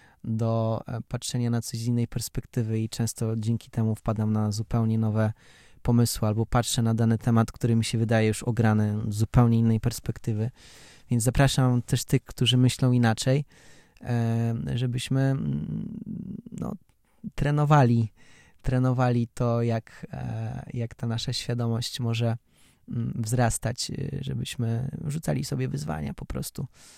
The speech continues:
E, ale ostatecznie tym celem wiodącym jest to, żeby jakość naszego życia stale rosła, żebyśmy mieli coraz więcej narzędzi w rękach, aby być w pełni niele-,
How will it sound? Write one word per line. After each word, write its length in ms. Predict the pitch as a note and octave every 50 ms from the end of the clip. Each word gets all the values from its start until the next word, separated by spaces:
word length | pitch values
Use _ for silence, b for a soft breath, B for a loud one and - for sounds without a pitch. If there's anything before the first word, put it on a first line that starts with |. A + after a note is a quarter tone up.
| B B B B B B B B B -
E, 220 | - A2+ A2 - -
ale 200 | - B2+ D3 D#3
ostatecznie 520 | D#3+ - - D#3 D3 - D3+ - - D3 C3+
tym 220 | - C#3+ C3+ C3+ -
celem 500 | - - C#3 C3 B2+ B2 A#2+ B2 B2+ B2 _ _ _ _ _ _ -
wiodącym 640 | - B2+ A2+ B2 B2 A#2+ A#2+ B2 A#2+ - - B2 A#2+
jest 140 | A#2+ -
to, 120 | - C3+ B2
żeby 220 | A#2 A#2 A#2 A#2+
jakość 400 | A#2 A#2 A2+ - - A#2 - -
naszego 340 | - A#2 - - A#2+ A#2 A#2
życia 360 | A2+ A#2+ A#2 - - A#2 A2+
stale 340 | - - - C#3 C3 C3 B2
rosła, 420 | A#2+ A2+ A2 - - A#2+ A2+ A#2+ - b b b b b b b b b b b _ -
żebyśmy 340 | A#2+ A2+ A#2+ A#2 - B2+ A#2+
mieli 200 | A#2 A2+ A2+ G#2+
coraz 380 | - - C3+ C3+ C3 B2 A#2+
więcej 320 | A#2+ A#2+ A#2+ A#2+ - A#2+ A#2
narzędzi 480 | A2+ A2+ A2+ A#2+ A#2+ A#2 A2 A#2 A#2+
w 60 | A2 A2+
rękach, 580 | A#2 A#2+ A#2+ A#2 - A#2+ A2+ A2 F#2+ - - - - C#3 -
aby 200 | B2 A2+ A2+ A#2
być 340 | A2 A#2 A#2 - - - - _ _ _ _ _ _ _ _ _ _ _ _ _ _ _ _ _ _ _ _ - -
w 40 | -
pełni 320 | - A#2+ A#2 A#2 A2+ A2
niele-, 300 | A2 G#2+ G#2+ A2 A2 A2